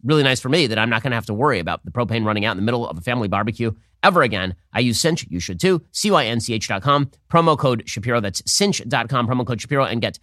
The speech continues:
ten bucks off. Also, remember a few months ago, a certain chocolate company sold themselves out to the wokes? Seriously, they trotted out a dude who said he's a lady to be the spokeswoman on International Women's Day. Ridiculous and nonsensical.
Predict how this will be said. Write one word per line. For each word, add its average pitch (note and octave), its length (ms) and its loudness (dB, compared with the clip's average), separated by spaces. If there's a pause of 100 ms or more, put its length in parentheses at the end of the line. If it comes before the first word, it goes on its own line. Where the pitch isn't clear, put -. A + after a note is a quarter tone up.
(160)
ten C#3 320 0
bucks G2+ 300 -2 (100)
off. E2+ 260 -6 (300)
Also, - 340 4 (380)
remember C3 180 2
a C3 60 4
few E3+ 140 0
months D#3+ 180 4
ago, F3 240 -2 (100)
a - 60 -12
certain B2 220 -2
chocolate C#3 320 0
company C#3+ 260 0
sold D3+ 240 0
themselves C3+ 340 0
out B2+ 160 0
to - 80 -14
the F2+ 80 -6
wokes? - 380 -2 (360)
Seriously, E3+ 360 2
they A#2 60 0
trotted D#3+ 240 4
out D3+ 100 4
a C3 60 0
dude G#2+ 360 2
who G#2+ 60 -2
said C3 160 0
he's G#2+ 100 0
a A#2+ 60 0
lady B2 320 0 (140)
to B2+ 100 -6
be C#3 60 2
the C3 80 0
spokeswoman C3+ 1040 0
on A#2 100 2
International C#3 500 2
Women's C3+ 240 4
Day. E2 220 -6 (880)
Ridiculous D3 520 2
and B2+ 80 2
nonsensical. B2+ 580 0